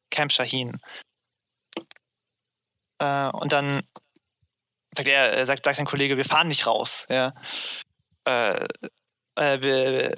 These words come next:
dann sagt er, "Aber wir brauchen ein klares Lagebild, was die Afghanen können, was nicht." Äh, und dann sagt der andere wieder,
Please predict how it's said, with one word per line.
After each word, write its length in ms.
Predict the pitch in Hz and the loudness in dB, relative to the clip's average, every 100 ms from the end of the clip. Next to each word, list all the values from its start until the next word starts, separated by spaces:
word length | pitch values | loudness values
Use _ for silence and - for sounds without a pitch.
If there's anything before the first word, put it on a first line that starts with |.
| - | -4
dann 80 | 139 | -2
sagt 100 | 135 | 2
er, 100 | 147 | 2
"Aber 140 | 143 | 2
wir 60 | 135 | 0
brauchen 220 | 147 143 | 0 0
ein 40 | 147 | 0
klares 260 | - 131 151 | -2 0 4
Lagebild, 440 | 180 185 147 135 | 4 4 0 -2
was 100 | 139 | -2
die 80 | 139 | -2
Afghanen 540 | 131 139 139 135 131 | 0 -2 -2 -4 -4
können, 320 | - 208 190 151 | 0 2 4 2
was 140 | 135 | 0
nicht." 260 | 180 185 - - - - | 0 -2 -4 -12 -14 -4
Äh, 160 | 131 123 | 0 0
und 80 | |
dann 100 | 139 | 0
sagt 180 | 135 123 - | -2 -4 -4
der 140 | - 120 | -4 0
andere 220 | 156 143 | 0 0
wieder, 200 | 135 127 | -2 -2